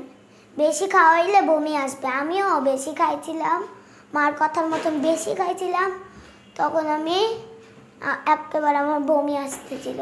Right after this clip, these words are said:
পরে আমি বমি করেছি। তার জন্য আপনারা কিন্তু কোনোদিন এরকম করবেন না, বাচ্চাদেরকে বেশি চাপ দিবেন না, ভালো করেই রাখবেন বাচ্চাদেরকে। তো আপনারা ভালো থাকেন, আসসালামু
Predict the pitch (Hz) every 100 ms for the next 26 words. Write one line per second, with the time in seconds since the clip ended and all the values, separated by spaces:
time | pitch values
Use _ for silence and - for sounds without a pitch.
0 | 254 - 302 294 285 302 320 302 277 262
1 | 185 143 - 294 - - - - - 339
2 | 330 339 349 339 - 359 339 349 349 381
3 | 381 339 311 302 311 302 311 311 311 294
4 | 302 277 285 311 370 370 269 - 277 277
5 | - 285 285 285 - 294 269 285 277 294
6 | 311 415 453 - - - - - - -
7 | - - - - - - - - - -
8 | 330 330 339 339 339 330 320 320 294 285
9 | 277 285 277 269 277 269 262 254 254 277
10 | 339 381 - - - - - - - -
11 | - - - - - 339 311 311 311 302
12 | 294 359 - - - 294 294 294 311 339
13 | 403 466 - - - - - - - 330
14 | - 277 269 254